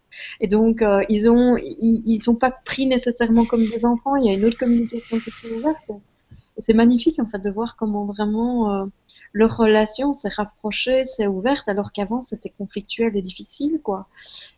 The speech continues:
Et, et du fait qu'elle arrête de cacher, d'essayer d'être,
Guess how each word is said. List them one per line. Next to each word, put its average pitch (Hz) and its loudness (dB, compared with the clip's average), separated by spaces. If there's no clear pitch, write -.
Et, 202 -2
et 202 -2
du 190 -6
fait 233 0
qu'elle 226 2
arrête 214 0
de 202 2
cacher, 214 2
d'essayer 196 -2
d'être, 190 -8